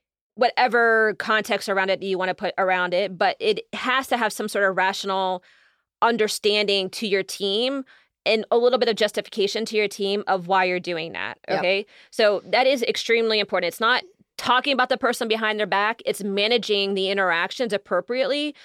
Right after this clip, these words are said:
Speaker 1: so you can facilitate your team in a way that's productive. Otherwise,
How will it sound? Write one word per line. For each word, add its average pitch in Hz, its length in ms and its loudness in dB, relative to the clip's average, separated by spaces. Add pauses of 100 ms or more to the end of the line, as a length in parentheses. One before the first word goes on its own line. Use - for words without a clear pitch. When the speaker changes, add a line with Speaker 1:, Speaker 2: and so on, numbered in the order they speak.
(160)
Speaker 1:
so - 140 -2
you 226 160 0
can 226 140 -2
facilitate 220 840 0
your 196 140 0
team 220 540 -4
in 208 140 -2
a 202 60 -2
way 196 140 2
that's 190 160 0
productive. - 600 -6 (560)
Otherwise, 240 520 4